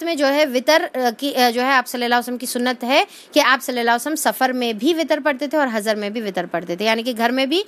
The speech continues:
और सफ़र में भी वितर पढ़ते थे। तो क्या मतलब हुआ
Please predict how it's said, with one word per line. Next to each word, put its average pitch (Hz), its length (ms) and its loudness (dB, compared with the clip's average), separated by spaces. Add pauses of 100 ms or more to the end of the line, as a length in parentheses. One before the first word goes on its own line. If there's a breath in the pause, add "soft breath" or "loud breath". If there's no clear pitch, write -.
(220 loud breath)
और 277 100 4
सफ़र 247 280 0
में 226 180 -4
भी 269 80 -4
वितर 208 280 -4
पढ़ते 175 320 -4
थे। 196 120 -6
तो 233 100 -4
क्या 254 160 4
मतलब 269 360 -2
हुआ 285 200 4